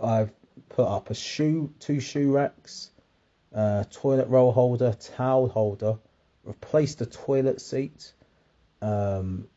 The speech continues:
sawed a curtain rail, and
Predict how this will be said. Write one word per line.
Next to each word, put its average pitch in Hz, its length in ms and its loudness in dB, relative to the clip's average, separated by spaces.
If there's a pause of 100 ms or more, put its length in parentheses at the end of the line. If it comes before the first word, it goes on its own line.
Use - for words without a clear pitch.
sawed 110 1300 0 (460)
a - 120 -16
curtain 123 460 4
rail, 131 340 4
and 101 140 -2